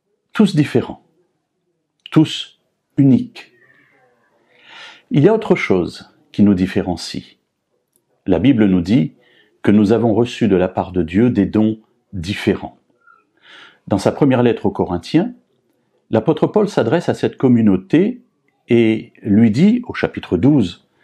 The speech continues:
et au verset quatre de cette première lettre, « Il y a diversité de dons, mais le même esprit. » Diversité de dons, dit-il, mais une chose qui nous unit tous,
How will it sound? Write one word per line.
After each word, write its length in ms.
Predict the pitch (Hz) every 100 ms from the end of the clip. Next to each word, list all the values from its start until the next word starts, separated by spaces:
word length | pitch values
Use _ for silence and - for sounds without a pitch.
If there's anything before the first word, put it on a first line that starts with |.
| _ _ _ 117
et 160 | 113 110
au 100 | 92
verset 440 | 104 - - 90
quatre 420 | - 113 - 90
de 100 | 87
cette 240 | 87 90 -
première 380 | 92 82 76
lettre, « 420 | 92 151 - - _ _ _ _ _ _ _ _ _ _ _ _ _ -
Il 160 | 143 139
y 100 | 139
a 60 |
diversité 680 | 104 135 156 156 - 123 107
de 140 | 92
dons, 340 | 85 98 123 185 _ _ _ _ _ _ _ _ -
mais 180 | 104 123
le 120 | 120
même 200 | 104 110
esprit. » 680 | 95 - - - - - _ _ _ _ _ _ _ _ _ - - -
Diversité 760 | 107 160 196 190 - 147 - 120
de 140 | 110
dons, 380 | 104 180 247 - - -
dit-il, 560 | 113 - 175 226 240 _ _ _ _ -
mais 260 | 120 127 151
une 220 | 196 175
chose 400 | - 220 220 -
qui 140 | -
nous 160 | 147 151
unit 340 | 135 151 139
tous, 560 | - 104 - - -